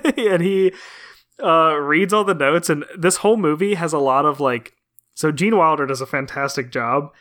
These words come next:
but it's intentionally, a lot of his, like, dialogue is really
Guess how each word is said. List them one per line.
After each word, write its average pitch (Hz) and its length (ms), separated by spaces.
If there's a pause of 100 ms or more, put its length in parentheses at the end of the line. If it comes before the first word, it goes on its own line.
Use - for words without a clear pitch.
(260)
but 143 120
it's 143 180
intentionally, 151 960
a 147 140
lot 143 200
of 143 120
his, 139 200
like, 120 200 (220)
dialogue 143 540
is 120 100
really 131 320